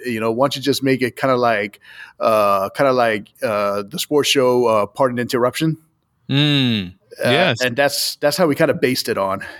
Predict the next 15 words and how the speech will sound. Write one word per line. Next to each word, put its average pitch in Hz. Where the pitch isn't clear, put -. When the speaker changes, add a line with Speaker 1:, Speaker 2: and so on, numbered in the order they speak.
Speaker 1:
Um, 98
and, 113
um, 104
yeah, 143
and 104
call 131
it 120
The 127
Real 135
Movie 135
Critic 127
versus 113
The 123
Cine 104
Guy. 71